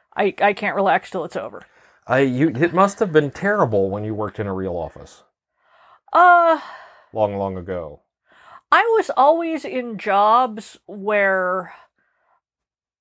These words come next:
Speaker 1: all I did was sit at a, like, I, I was never in, like, you have a meeting jobs. I was
Speaker 2: Right.
Speaker 1: in,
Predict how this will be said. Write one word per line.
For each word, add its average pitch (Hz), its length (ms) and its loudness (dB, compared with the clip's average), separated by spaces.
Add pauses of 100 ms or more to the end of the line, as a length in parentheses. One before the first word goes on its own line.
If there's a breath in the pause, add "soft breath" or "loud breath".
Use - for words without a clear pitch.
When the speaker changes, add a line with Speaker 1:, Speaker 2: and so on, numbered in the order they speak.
(340)
Speaker 1:
all 240 240 6
I 226 140 6
did 214 340 2
was 196 260 -2
sit - 540 0
at 208 280 2
a, 127 520 -6
like, 233 240 4
I, 240 100 4
I 254 220 4
was 311 200 -4
never 269 320 0
in, 220 280 0
like, 196 320 0
you 220 160 -6
have 208 260 0
a 190 100 0
meeting 247 760 -6
jobs. 262 560 2
I 208 220 4
was 226 200 4
Speaker 2:
Right. 220 120 4
Speaker 1:
in, 202 380 0